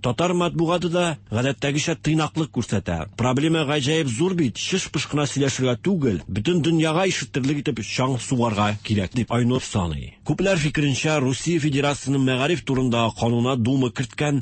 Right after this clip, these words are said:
һәм президент кул куйган төзәтмәләр милли мәгариф өчен аяныч тәмамланырга мөмкин. Бу турыда борчылып, татар яшьләре Казанда Бауман урамында һәм Кремль каршында пикет оештырган иде.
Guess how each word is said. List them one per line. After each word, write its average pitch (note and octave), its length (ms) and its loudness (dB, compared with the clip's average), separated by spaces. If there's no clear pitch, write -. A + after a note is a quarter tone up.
һәм C#3+ 240 0
президент C#3+ 400 0
кул D#3+ 240 0
куйган C3+ 320 2
төзәтмәләр B2+ 560 2
милли C#3 300 2
мәгариф B2 420 2
өчен D3+ 240 0
аяныч C3 480 0
тәмамланырга A2 720 2
мөмкин. F2+ 440 -2
Бу C3+ 200 0
турыда E3+ 400 0
борчылып, A#2 560 0
татар G#2+ 260 0
яшьләре A#2+ 400 0
Казанда A2+ 440 0
Бауман G#2 440 2
урамында C3+ 400 0
һәм B2 240 0
Кремль C#3+ 320 0
каршында A2 400 -2
пикет A2+ 400 -2
оештырган F2+ 540 0
иде. C#2+ 180 -4